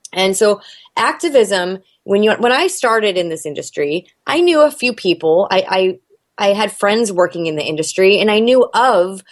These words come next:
you know, the greats and I knew of Jack Herrera and I knew of, you know, Eddie Lepp. And I knew of people that had gone, gone to jail or been arrested for cannabis. And it wasn't until I actually started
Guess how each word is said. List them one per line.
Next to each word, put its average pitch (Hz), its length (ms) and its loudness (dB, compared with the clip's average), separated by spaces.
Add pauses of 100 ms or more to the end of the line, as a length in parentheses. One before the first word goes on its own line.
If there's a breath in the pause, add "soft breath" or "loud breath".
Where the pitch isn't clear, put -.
(140 soft breath)
you 196 120 -4
know, 185 180 2
the 196 220 -2
greats 165 580 -2
and 165 100 -8
I 151 80 -4
knew 185 240 4
of 196 300 0
Jack 165 300 -2
Herrera 160 420 0
and 147 100 -2
I 160 60 -2
knew 180 240 4
of, 175 560 0 (320 soft breath)
you 185 120 -6
know, 143 420 -2
Eddie 175 240 2
Lepp. 151 380 -2 (260 soft breath)
And 180 200 0
I 175 180 -2
knew 202 420 2
of 214 260 -2
people 196 460 -2
that 190 340 -2
had 202 260 -4
gone, 208 260 -2 (260)
gone 214 240 2
to 233 60 4
jail 208 380 0
or 165 120 0
been 185 160 -2
arrested 190 560 -2
for 190 80 -6
cannabis. 208 600 -6 (320 soft breath)
And 202 220 -2
it 196 140 0
wasn't 254 300 0
until 214 580 -6 (180 soft breath)
I 185 140 -2
actually 202 340 0
started 185 480 0